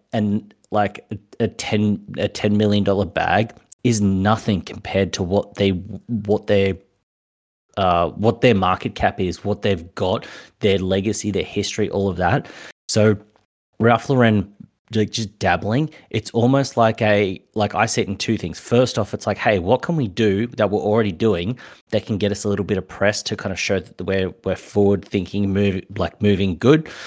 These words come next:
Uh, let's do some crypto N F T stuff, incorporate that." Yep, great. Um, but then also I think it's, um, it shows that they see value in it in some way, shape, or form. And also, like, I've, I've, like, I've only worked in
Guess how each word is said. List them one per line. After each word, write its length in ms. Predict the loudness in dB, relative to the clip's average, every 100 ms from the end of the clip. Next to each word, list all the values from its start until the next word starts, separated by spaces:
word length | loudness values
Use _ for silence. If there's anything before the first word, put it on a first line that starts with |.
| -18 _ 2
Uh, 180 | 4 4
let's 200 | 0 0
do 140 | -2 -2
some 220 | -2 -4
crypto 320 | -6 -4 -4
N 120 | -2
F 160 | -4 -4
T 180 | -2 -2
stuff, 320 | 0 0 -2 -10
incorporate 440 | -4 -4 0 2
that." 220 | 2 0 -2
Yep, 220 | -2 -2
great. 360 | 0 2 2 -4 -20 -20 _
Um, 320 | 0 2 2
but 240 | 0 -2 0
then 140 | 0
also 560 | 2 0 2 2 4 4
I 120 | 0
think 380 | -2 -2 -2 -2 -4
it's, 460 | -2 0 0 0 -2 0
um, 320 | 2 2 0
it 120 | -4 -2
shows 440 | 4 6 6 2
that 140 | 0
they 140 | 2 2
see 320 | 2 2 2
value 600 | -2 0 2 4 2 0
in 160 | 0 -2
it 40 |
in 80 | -2
some 220 | 0 2
way, 100 | 2
shape, 240 | 2 0
or 80 | -2
form. 320 | -4 -4 -4 -6 0
And 140 | 4
also, 340 | 4 6 6
like, 260 | 6 4 0 -14 _
I've, 320 | 2 2 2 -6 -20 -20 -4
I've, 400 | 0 0 0 -8 -12 _
like, 220 | 0 0 0
I've 220 | 0 2 2
only 240 | 2 0
worked 460 | 2 2 2 -2 -12
in 360 | -6 -4 -4